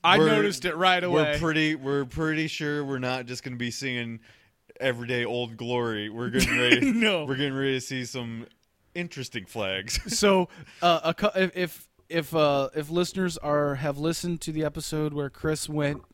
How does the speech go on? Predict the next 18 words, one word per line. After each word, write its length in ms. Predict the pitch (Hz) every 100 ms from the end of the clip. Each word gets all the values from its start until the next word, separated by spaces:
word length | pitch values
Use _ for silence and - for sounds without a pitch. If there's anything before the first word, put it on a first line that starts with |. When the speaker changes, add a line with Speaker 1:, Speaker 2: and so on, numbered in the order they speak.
| -
Speaker 1:
uh, 220 | 135 120
out 120 | 123 139
of 60 |
town, 400 | - 147 156 170 -
Speaker 2:
Yeah. 280 | 123 113 107 - - - -
Speaker 1:
uh, 280 | 143 139 127
he, 320 | 135 156 135
he 440 | - 127 131 120 127 _ -
said 320 | - 160 135
that 100 | 127
he 120 | 135
saw 280 | 127 151 131
a 40 | 131
sign 380 | 143 139 139
that 120 | 135 131
had, 300 | 139 131 127
like, 180 | 123
a 140 | 117